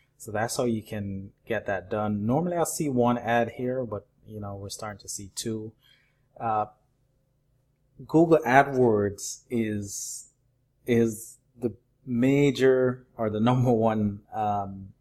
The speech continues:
revenue provider for AdWords, right? They make a few billion every quarter, and that's billion with a B, every quarter off just ads. Um, so we're gonna see more of these ads show up,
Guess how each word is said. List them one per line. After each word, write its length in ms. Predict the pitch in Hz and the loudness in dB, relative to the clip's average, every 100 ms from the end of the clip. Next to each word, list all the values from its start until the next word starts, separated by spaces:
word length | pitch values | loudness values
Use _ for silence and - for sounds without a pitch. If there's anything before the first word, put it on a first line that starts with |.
| _ _ _ - | _ _ _ -14
revenue 640 | 110 107 120 117 113 110 | -6 2 4 4 2 0
provider 600 | 101 98 90 101 98 98 | -2 -8 -2 0 0 -2
for 160 | 90 80 | -6 -8
AdWords, 640 | 82 92 95 85 87 - - _ _ _ _ _ | -4 -6 -6 -14 -16 -20 -20 _ _ _ _ _
right? 320 | - 104 107 104 | -6 -4 -2 -2
They 140 | 107 | -2
make 260 | 107 107 107 | -2 -4 -4
a 60 | |
few 260 | - - 120 | -8 -4 -6
billion 680 | 101 123 113 113 110 107 - | -2 2 4 4 2 0 -4
every 300 | 104 104 117 | -4 -2 -2
quarter, 800 | - - 131 127 123 101 90 101 | -4 -8 -4 0 0 -2 -6 -12
and 120 | 98 | -14
that's 160 | 98 - | -14 -10
billion 360 | - 107 107 104 | -4 -2 -2 -4
with 140 | 104 | -6
a 80 | 98 - | -8 -4
B, 500 | 123 123 110 127 170 _ _ _ _ _ _ _ - | 0 0 0 -2 -4 _ _ _ _ _ _ _ -8
every 240 | 117 120 | 0 0
quarter 640 | - - 127 123 117 104 98 | 0 0 2 4 4 2 2
off 240 | 98 101 | -2 -2
just 260 | 107 - - | -4 -6 -6
ads. 600 | 95 90 87 - - - - | -6 -6 -10 -16 -18 -18 -10
Um, 300 | 101 98 95 | -8 -8 -12
so 200 | 98 110 | -10 -6
we're 100 | 107 | -6
gonna 220 | 104 107 | -4 -6
see 260 | 101 123 107 | -6 -4 -4
more 300 | 101 104 101 | -4 -4 -4
of 80 | 98 | -6
these 240 | 101 92 - | -10 -10 -6
ads 380 | 101 98 92 - | -4 -4 -6 -8
show 420 | - - 110 107 | -8 -4 -2 0
up, 360 | 98 92 - | -2 -4 -14